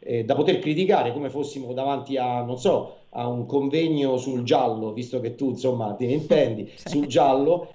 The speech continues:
Speaker 1: e non al fatto che stessimo parlando di una donna uccisa in maniera brutale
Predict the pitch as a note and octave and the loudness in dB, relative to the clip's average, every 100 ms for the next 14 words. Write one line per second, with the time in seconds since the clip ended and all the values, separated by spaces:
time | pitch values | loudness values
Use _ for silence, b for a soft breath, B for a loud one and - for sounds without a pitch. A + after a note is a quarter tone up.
0 | - G#3 G3 D3 C3+ D3+ E3+ E3+ C#3 D3+ | 0 2 4 0 -2 -2 -4 -4 -6 -6
1 | - A2+ G2 - C#3+ A#2+ A#2 - A2+ G#2+ | -6 -8 -6 -6 -4 -4 -8 -6 -4 0
2 | D#3 B2+ G2+ A#2 A2+ G2+ A2+ F2 F2+ G2 | 2 2 0 -2 -4 -4 -6 -8 -10 -8
3 | G2+ - - - A#2+ A2+ G#2+ A2+ A#2+ G#2 | -2 0 0 0 0 -2 0 2 2 4
4 | C#3+ - B2+ A#2+ D#3+ D#3+ | 0 2 2 4 2 0